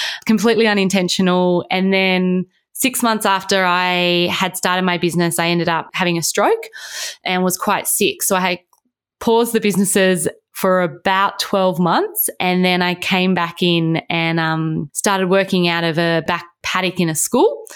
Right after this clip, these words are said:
So just on their oval. And that's really how my business has started from. When I think about it, I think about that. You know, we had twenty people coming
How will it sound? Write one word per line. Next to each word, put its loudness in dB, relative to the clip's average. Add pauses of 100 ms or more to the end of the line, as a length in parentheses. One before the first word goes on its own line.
(100)
So -2
just 0
on 0
their 2
oval. 4 (380)
And 2
that's 0
really 2
how 0
my 0
business -2
has -4
started -2
from. 0
When 0
I -2
think 0
about 0
it, -2
I -2
think -6
about -4
that. -6 (800)
You 0
know, 2
we 2
had -2
twenty 0
people 0
coming -2